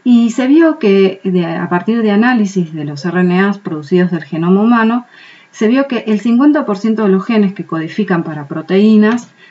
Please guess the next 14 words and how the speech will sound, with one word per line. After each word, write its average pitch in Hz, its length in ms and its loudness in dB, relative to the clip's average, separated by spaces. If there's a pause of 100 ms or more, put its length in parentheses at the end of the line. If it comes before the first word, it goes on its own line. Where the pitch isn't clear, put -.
(220)
eh, 165 320 0
producen, 233 640 -2 (240)
eh, 208 560 0
R 226 200 0
N 214 160 2
As 185 120 0
mensajeros 214 600 0
que 240 120 -4
difieren 202 600 0
en 190 120 0
su 180 100 -6
sitio 175 300 -4
de 156 60 -6
poliadinilación. 139 1160 -8